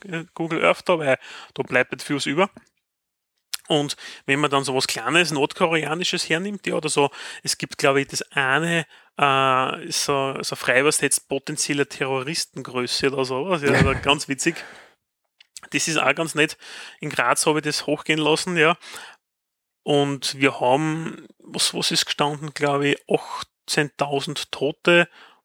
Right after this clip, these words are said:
Speaker 1: und, ja, so fünfzigtausend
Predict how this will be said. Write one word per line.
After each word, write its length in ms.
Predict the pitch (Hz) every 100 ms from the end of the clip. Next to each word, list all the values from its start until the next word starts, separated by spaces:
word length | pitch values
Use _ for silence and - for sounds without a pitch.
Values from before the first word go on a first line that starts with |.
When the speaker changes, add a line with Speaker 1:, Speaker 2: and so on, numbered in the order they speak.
| -
Speaker 1:
und, 760 | 143 143 143 139 - - - -
ja, 200 | 156 151
so 420 | - 151 143 139
fünfzigtausend 1200 | - - 143 - - - 131 135 139 139 127 -